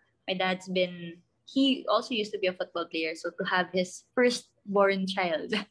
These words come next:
<laughs> to play his sport, parang yun talaga gusto niya. But, uh, I went sports, gymnastics, ballet, taekwondo, taekwondo, swimming. Um, and then at ten, wala, football na.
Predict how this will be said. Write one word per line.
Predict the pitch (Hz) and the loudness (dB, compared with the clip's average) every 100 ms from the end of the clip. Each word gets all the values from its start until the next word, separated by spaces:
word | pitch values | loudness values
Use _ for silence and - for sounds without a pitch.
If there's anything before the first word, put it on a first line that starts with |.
| _ | _
<laughs> | - - - | -12 -8 -2
to | 247 | 0
play | 262 262 | 4 4
his | 254 247 - | 4 0 0
sport, | 214 196 170 - | 2 2 0 -2
parang | 185 185 | -4 -2
yun | 214 226 | -4 -2
talaga | 220 208 - | -4 -4 -4
gusto | 202 - 190 | -6 0 0
niya. | 185 165 - - _ 175 | 2 0 -2 -10 _ -2
But, | 175 175 170 _ _ _ _ _ _ _ _ _ _ - _ _ _ _ _ _ _ _ 185 | 0 0 -2 _ _ _ _ _ _ _ _ _ _ -20 _ _ _ _ _ _ _ _ -2
uh, | 180 170 165 160 - | 0 0 -2 -4 -2
I | 208 | 2
went | 240 240 | 2 0
sports, | - - - - | -4 -6 -8 -14
gymnastics, | - 208 247 247 233 226 220 - | -4 2 2 2 0 0 -2 -4
ballet, | 160 151 165 170 165 165 165 165 _ _ _ _ - | -4 -2 -2 -2 0 0 0 -2 _ _ _ _ -4
taekwondo, | 170 180 175 175 175 165 160 _ _ _ | -2 2 2 2 2 2 0 _ _ _
taekwondo, | 233 220 208 202 196 | 0 4 4 4 0
swimming. | - 175 165 147 - - 180 _ _ - | -2 -8 -8 -12 -14 -16 -20 _ _ -6
Um, | 180 170 175 | -2 -2 -2
and | 196 196 | 0 2
then | 190 185 180 180 180 - - | 4 2 0 -2 -6 -8 -2
at | 208 220 | -2 0
ten, | 233 233 240 247 240 _ _ _ | 0 2 2 0 -2 _ _ _
wala, | 233 226 180 | -2 -2 0
football | 233 - 247 254 | -4 0 2 4
na. | 247 254 254 | 4 2 0